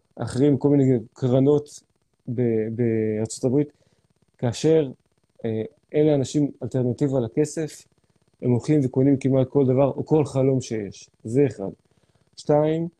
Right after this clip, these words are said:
הקורונה עשתה פה תיקון, כי בסוף נוצר פה איזה בום כזה של e-commerce, והרווחים מאוד עלו. הקפיצה המטורפת ברווחים, היא לא יכולה להישאר,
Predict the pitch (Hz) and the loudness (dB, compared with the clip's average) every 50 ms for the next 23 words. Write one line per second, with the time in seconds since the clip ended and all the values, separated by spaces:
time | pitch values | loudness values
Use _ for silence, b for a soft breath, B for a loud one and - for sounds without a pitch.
0 | _ - - - - _ _ _ _ _ _ _ _ _ _ _ _ _ - - | _ -20 -20 -20 -20 _ _ _ _ _ _ _ _ _ _ _ _ _ -6 -2
1 | - 135 131 160 196 202 160 127 - 147 135 - 147 - 151 147 - - 214 165 | 0 2 2 2 2 2 0 0 -2 -4 -4 -4 -4 -4 -6 -6 -2 -2 0 0
2 | 131 113 - 123 107 110 107 - - 160 147 - - - - - - _ - 135 | 0 -2 -4 -6 -6 -6 -6 -4 -4 -6 -6 -6 -10 -18 -20 -20 -16 _ -8 -6
3 | 117 - - 151 147 - 156 143 131 110 113 123 120 117 113 110 104 113 107 110 | -4 -2 -2 -2 0 0 2 2 2 2 0 0 0 0 0 -2 -4 -6 -8 -4
4 | 113 156 165 165 123 143 131 117 - - 131 127 131 120 - 120 113 107 107 110 | -2 0 0 2 0 0 0 0 0 -2 0 0 0 0 -2 -4 -4 -2 -4 -6
5 | 117 - - - _ _ _ _ _ _ _ _ - 107 110 117 120 117 120 120 | -6 -8 -12 -18 _ _ _ _ _ _ _ _ -16 -8 -4 -2 0 2 2 2
6 | 120 127 - - 123 120 120 117 117 113 113 131 120 120 120 - 156 147 143 135 | 0 0 -2 -2 -2 0 0 0 0 0 0 2 0 0 0 0 2 2 4 4
7 | 135 127 120 123 113 107 104 110 117 _ _ _ _ _ _ _ _ _ _ - | 4 4 2 2 0 0 -4 -6 -8 _ _ _ _ _ _ _ _ _ _ -6
8 | 110 107 107 104 104 104 - - _ _ _ - - - 131 131 135 - 151 151 | -6 -4 -4 -6 -6 -8 -8 -12 _ _ _ -20 -6 -2 -2 -2 0 2 2 2
9 | 151 147 127 135 131 139 135 - 143 123 117 123 123 120 113 113 - - 151 156 | 2 2 2 2 0 0 0 0 -2 0 0 0 0 0 -2 -4 -4 -2 0 0
10 | 156 147 - - 123 127 139 151 147 156 147 139 135 131 127 117 - 131 | 0 0 -2 -2 -2 0 0 0 2 2 2 2 2 0 0 -2 -4 -4